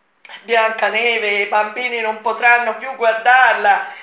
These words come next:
perché il principe gli ha dato il bacio e lei non era consenziente, la dormiva dentro la teca,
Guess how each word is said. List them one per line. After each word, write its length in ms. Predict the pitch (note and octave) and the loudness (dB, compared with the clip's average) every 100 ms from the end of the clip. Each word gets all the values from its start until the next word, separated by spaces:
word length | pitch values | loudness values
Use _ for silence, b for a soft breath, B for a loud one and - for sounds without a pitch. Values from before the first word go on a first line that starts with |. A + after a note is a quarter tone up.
| B | B
perché 300 | - A#3+ A#3+ | -4 -4 0
il 100 | C4+ | -2
principe 680 | C4+ D4 C#4+ C#4 C4 C4+ C4 | 0 -2 -2 -2 -2 0 2
gli 60 | C4 | 2
ha 120 | B3 | 4
dato 300 | C#4+ C#4+ C#4 | 6 4 4
il 140 | B3 | -2
bacio 400 | - C#4+ C#4 C4 | 4 4 4 -2
e 80 | B3+ | -2
lei 220 | B3+ D4 | 0 0
non 140 | C4+ C4+ | 0 0
era 240 | D4+ C#4 | 0 2
consenziente, 840 | D4+ E4+ D4+ D4+ - D4+ C#4 A3+ G#3 | 0 -2 -6 -10 -2 2 2 0 -2
la 120 | G#3+ | 0
dormiva 540 | A#3 A#3+ C#4 E4+ C4+ | 2 0 0 2 4
dentro 400 | C4 E4 - C#4+ | 2 0 -2 -2
la 120 | C#4 C#4 | -2 0
teca, 580 | C4 A#3+ G3+ F#3+ E3+ | 0 0 0 -2 -2